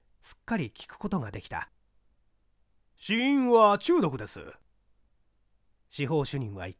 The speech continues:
た。「それも毒物を塩化したのではなく、毒ガスを吸引したのです」。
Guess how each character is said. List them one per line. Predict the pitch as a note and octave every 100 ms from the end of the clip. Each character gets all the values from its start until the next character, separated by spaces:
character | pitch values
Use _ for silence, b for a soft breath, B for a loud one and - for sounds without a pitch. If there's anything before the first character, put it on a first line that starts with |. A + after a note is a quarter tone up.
| -
た。 | F2+ - _ _ _ _ _ _ _ _ _ _ _ _ _
「そ | C#3+
れ | F#3+
も | F3 F#3 F#3 _ -
毒 | A#2 F#3+ - A3+
物 | G#3 F3
を | F3 F3
塩 | F3 F#3
化 | F3
し | -
た |
の | E3+
で | C#3+
は | D3 D3+
な | C#3
く、 | A2+ - _ _ _ _ -
毒 | - D#3+ E4+
ガ | E4
ス | - B3
を | B3 A3
吸 | - A#3
引 | G#3 G3
し | -
た | E3
の |
で | A2+
す」。 | - E2+